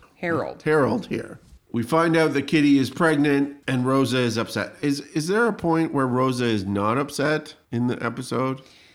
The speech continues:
Speaker 1: When she thinks she's given Eslin his comeuppance, she's rather pleased with herself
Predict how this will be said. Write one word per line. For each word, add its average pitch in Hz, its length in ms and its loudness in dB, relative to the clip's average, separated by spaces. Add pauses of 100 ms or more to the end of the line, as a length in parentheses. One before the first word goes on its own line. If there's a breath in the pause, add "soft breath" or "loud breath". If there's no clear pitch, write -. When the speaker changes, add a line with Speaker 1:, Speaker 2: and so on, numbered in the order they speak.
(480 soft breath)
Speaker 1:
When 240 460 -2
she 240 220 -4
thinks 233 340 -6
she's 208 360 -6
given 190 380 -4
Eslin 165 880 -4 (260)
his 170 260 -6
comeuppance, 156 760 -2
she's 143 200 -6
rather 135 240 -2
pleased 151 340 -4
with 127 140 -8
herself 117 840 -8